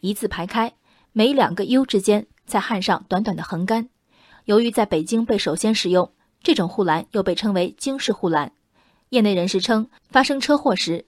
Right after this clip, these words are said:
京式护栏能更好地吸收撞击能量，而且不会溅射、不散架。它不溅射、不散架，但是要人命。来看看它的吃人记录。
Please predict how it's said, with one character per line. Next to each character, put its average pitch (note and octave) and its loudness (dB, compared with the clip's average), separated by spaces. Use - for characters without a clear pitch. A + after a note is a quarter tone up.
京 D4 -2
式 C#4+ 2
护 A3 2
栏 F3 0
能 G#3 0
更 C#4+ 0
好 D#3+ -4
地 A#3 -4
吸 - -4
收 A3+ 2
撞 A3 -2
击 A3 -2
能 F3 0
量， G3+ 0
而 F#3 0
且 F#3 0
不 F#3+ -6
会 B3+ 0
溅 A3 -2
射、 - -2
不 A#3+ -4
散 F#3 -6
架。 G3+ -4
它 D4+ 0
不 C4 -4
溅 A3 2
射、 G#3 0
不 C#4 -4
散 - -4
架， G#3+ -4
但 G#3 2
是 - -6
要 G3+ 2
人 D#3+ -4
命。 G3+ 0
来 G#3 4
看 A#3+ 0
看 - -2
它 G#3 -4
的 G#3 -2
吃 B3+ -2
人 F#3+ 0
记 G3 0
录。 F#3 2